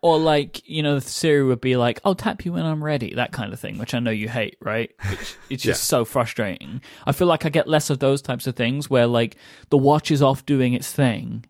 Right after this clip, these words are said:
Speaker 1: and it will get to my request when it's ready.
Speaker 2: Hmm.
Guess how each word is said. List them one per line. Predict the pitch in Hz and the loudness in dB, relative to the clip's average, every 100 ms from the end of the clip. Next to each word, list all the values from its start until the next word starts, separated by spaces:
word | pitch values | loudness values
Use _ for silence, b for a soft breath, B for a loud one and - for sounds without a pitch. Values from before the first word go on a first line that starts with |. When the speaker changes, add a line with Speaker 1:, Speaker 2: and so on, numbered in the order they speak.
| _ - | _ 0
Speaker 1:
and | 147 | 2
it | 135 | 2
will | 127 | 0
get | 147 - | -2 -2
to | - | -4
my | 123 | -4
request | 107 98 120 104 - - | -4 -6 -8 -8 -10 -10
when | 117 101 | -10 -10
it's | - | -12
ready. | - 80 - 135 _ _ _ _ _ - | -16 -14 -14 -16 _ _ _ _ _ -2
Speaker 2:
Hmm. | 117 110 | 0 0